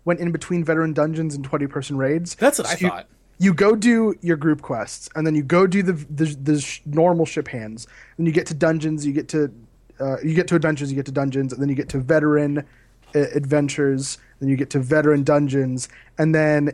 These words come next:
Speaker 1: you do a veteran ship hand that's just way harder than a dungeon.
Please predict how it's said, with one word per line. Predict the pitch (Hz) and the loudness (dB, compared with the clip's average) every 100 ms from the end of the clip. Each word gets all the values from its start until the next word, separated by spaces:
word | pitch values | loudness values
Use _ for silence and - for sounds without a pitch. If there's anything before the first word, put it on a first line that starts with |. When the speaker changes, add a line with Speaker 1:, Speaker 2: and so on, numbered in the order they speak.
| - | -4
Speaker 1:
you | 143 151 135 - _ _ _ _ _ _ | -4 -2 -4 -10 _ _ _ _ _ _
do | - 175 185 185 | 2 4 6 4
a | - 131 _ _ _ _ | 4 -6 _ _ _ _
veteran | - 160 185 190 | -4 2 4 2
ship | 165 - 220 | 0 -2 -2
hand | 180 123 113 | -2 -4 -6
that's | - | -10
just | - 135 | -8 -6
way | 143 135 160 170 160 | -4 2 4 6 4
harder | 151 180 165 170 | 4 2 2 0
than | 160 | -2
a | 156 | -2
dungeon. | 147 147 160 196 | -2 -2 -2 -4